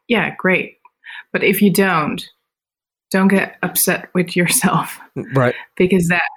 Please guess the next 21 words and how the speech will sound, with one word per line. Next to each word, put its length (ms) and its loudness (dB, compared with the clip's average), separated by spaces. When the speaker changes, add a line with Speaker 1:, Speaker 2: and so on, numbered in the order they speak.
Speaker 1:
will 180 2
only 280 4
create 320 -2
a 60 -2
bigger 280 -6
problem. 640 -6
So 560 2
w-, 280 0
when 180 6
you 140 6
focus 420 0
on 140 4
your 160 4
breath 520 -4
for 180 0
a 80 0
few 340 2
seconds, 800 -6
we're 320 4
already 480 2
breathing. 640 -8